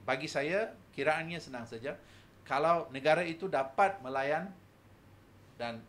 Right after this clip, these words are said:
menyediakan kemudahan-kemudahan asas kepada rakyat, negara itu akan jaya. Ha, jadi, jumlah penduduk pun kadang-kadang menjadi masalah, eh, bagi negara-negara, banyak negara, dan, eh, juga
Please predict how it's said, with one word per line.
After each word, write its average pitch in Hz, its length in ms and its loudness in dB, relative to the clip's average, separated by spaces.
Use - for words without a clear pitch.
menyediakan 160 720 0
kemudahan-kemudahan 165 920 0
asas 170 460 2
kepada 127 260 -8
rakyat, 127 320 -6
negara 113 300 -8
itu - 160 -14
akan 107 320 -14
jaya. 98 320 -12
Ha, 123 100 -12
jadi, 139 300 -4
jumlah 190 260 -2
penduduk 185 380 -6
pun 175 160 -8
kadang-kadang 135 420 -6
menjadi 120 400 -6
masalah, 110 480 -8
eh, 95 480 -8
bagi 113 320 -10
negara-negara, 104 560 -12
banyak 123 320 -8
negara, 117 320 -2
dan, 113 480 -4
eh, 107 400 -14
juga 151 400 2